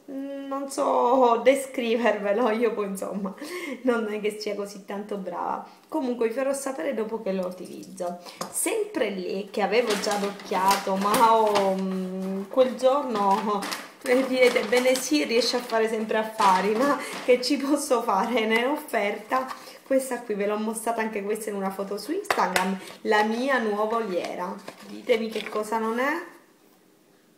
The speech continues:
Vi ricorda qualcosa? Qualche profumo? Si versa? Bellissima, non potevo non comprarla.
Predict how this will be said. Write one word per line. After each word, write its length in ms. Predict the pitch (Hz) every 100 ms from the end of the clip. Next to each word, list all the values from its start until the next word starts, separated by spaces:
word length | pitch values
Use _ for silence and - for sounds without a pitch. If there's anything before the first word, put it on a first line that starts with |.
| _ _ _
Vi 140 | 208 202
ricorda 480 | 214 220 214 208
qualcosa? 920 | 214 226 - - 262 285 359 370 403 - - _ _ - _
Qualche 460 | - - 233 233 220
profumo? 960 | - 226 220 226 254 277 320 - - - - _ _ _ - - _ _ _ _ _ _ _
Si 220 | - 220
versa? 600 | 226 320 320 - 349 381 392 - _ _ _ - _ - _ _ _ _ _ _ _ - - _ _
Bellissima, 1120 | 208 202 208 202 170 175 - 202 208 214 - - - - -
non 180 | 214 208
potevo 320 | 214 214 208
non 200 | 196 190
comprarla. 840 | 196 190 196 190 196 202 208 -